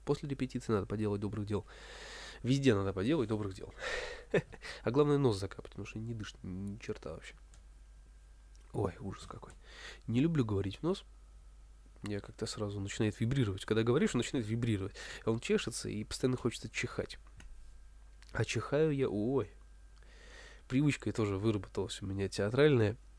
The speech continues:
<laughs> Какие? Из одной темы в другую. А, этот, эм, у меня привычка выработалась театральная. То есть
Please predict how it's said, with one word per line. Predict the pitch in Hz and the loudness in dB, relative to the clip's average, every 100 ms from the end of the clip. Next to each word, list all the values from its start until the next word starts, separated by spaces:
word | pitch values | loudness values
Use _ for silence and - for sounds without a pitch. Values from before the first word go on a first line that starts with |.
| - - - | -20 -20 -6
<laughs> | - - - - - - - 320 - - - - | -4 -4 -10 -12 -12 -14 -18 -16 -16 -18 -20 -6
Какие? | 113 - - 117 98 | -6 -4 2 2 2
Из | 107 | 2
одной | 110 113 120 | 2 6 4
темы | - 104 101 | 4 -2 0
в | |
другую. | 110 107 101 - - - | 0 -2 -2 -6 -10 -6
А, | - 110 104 104 | 0 2 4 2
этот, | 104 101 - - | 0 -4 -8 -12
эм, | 98 101 - - - - - 58 - 64 64 | -10 -8 -10 -12 -14 -14 -14 -14 -14 -14 -8
у | 101 | -2
меня | 117 120 | 2 4
привычка | 120 123 190 - | 4 2 2 -2
выработалась | 117 113 107 101 104 104 | -2 0 -2 0 -2 -2
театральная. | - 107 110 107 98 104 | -6 -4 2 2 0 -4
То | - | -6
есть | 92 - - | -8 -8 -12